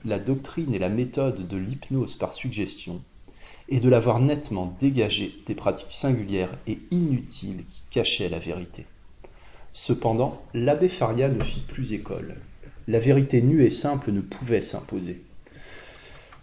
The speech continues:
De nos jours encore, on l'a bafoué du nom d'imposteur. Voici ce que disent de lui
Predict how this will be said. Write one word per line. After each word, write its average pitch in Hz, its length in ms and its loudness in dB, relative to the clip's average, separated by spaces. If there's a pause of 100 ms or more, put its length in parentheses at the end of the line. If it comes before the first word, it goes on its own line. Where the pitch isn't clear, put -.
(220)
De 120 180 8
nos 160 120 12
jours 175 200 10
encore, 139 360 10
on 113 40 6
l'a 110 120 8
bafoué 120 420 6
du 107 140 2
nom 113 160 4
d'imposteur. 113 920 2 (360)
Voici 127 520 4
ce - 120 -2
que - 160 0
disent 131 300 0
de 127 80 6
lui 113 280 0